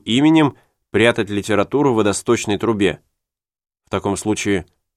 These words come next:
почему же я с такой радостью выскочил из?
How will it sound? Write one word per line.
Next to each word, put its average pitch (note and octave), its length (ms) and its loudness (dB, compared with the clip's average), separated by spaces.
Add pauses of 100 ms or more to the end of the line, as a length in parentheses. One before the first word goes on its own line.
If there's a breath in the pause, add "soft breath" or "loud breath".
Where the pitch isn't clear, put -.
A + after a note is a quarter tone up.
(280)
почему C3 420 2
же G2+ 120 -2
я G2 80 0
с - 80 -10
такой F#2+ 260 -4
радостью C3 500 0
выскочил A2 680 -2 (100)
из? - 360 -6